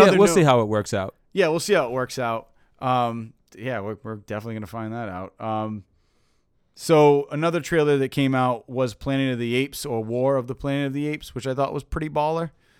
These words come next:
Speaker 1: Um, did you see that trailer?
Speaker 2: Yeah, it was cool as shit. It
Speaker 1: Yeah,
Speaker 2: was,
Speaker 1: man.
Speaker 2: uh, it was, uh, interesting.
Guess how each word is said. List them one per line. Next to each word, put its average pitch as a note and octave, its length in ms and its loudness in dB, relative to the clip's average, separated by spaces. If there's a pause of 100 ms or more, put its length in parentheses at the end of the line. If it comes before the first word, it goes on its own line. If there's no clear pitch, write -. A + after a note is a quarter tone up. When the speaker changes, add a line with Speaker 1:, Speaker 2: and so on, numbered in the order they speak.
(240)
Speaker 1:
Um, A2+ 540 -2
did A#2+ 180 -8
you D3+ 120 -2
see E3 180 -4
that E3+ 180 0
trailer? F#3 520 -2
Speaker 2:
Yeah, G3+ 220 2
it - 40 4
was B2+ 140 2
cool E3+ 240 -6
as D#3+ 80 -6
shit. - 320 -8
It D3 100 -4
Speaker 1:
Yeah, F#3 100 2
Speaker 2:
was, C#3+ 120 2
Speaker 1:
man. C#3+ 100 2
Speaker 2:
uh, C3+ 340 2 (680)
it C#3 80 0
was, C#3 240 -4
uh, B2+ 400 2 (1300)
interesting. B2+ 680 -2